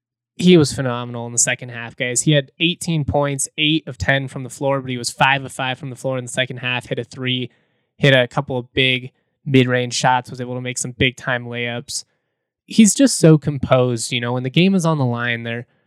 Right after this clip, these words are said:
are few people that, you know, you really trust more than Isaiah Stevens and David Roddy, and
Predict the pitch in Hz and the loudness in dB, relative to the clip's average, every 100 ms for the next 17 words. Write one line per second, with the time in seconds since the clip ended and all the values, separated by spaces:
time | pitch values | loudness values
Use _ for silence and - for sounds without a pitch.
0 | _ _ - 151 - 180 165 156 147 147 | _ _ 0 0 2 2 2 -2 -2 0
1 | 131 123 120 - _ _ _ - 147 123 | 0 2 -2 -2 _ _ _ 0 2 2
2 | 127 143 131 - 139 123 - 131 120 120 | 0 -2 -2 2 4 4 0 -6 -6 -4
3 | 120 117 123 117 139 123 117 117 117 123 | -4 -4 -6 -6 -6 -6 -8 -12 -8 -8
4 | 123 117 117 117 117 117 113 | -8 -4 -2 -2 -4 -10 -12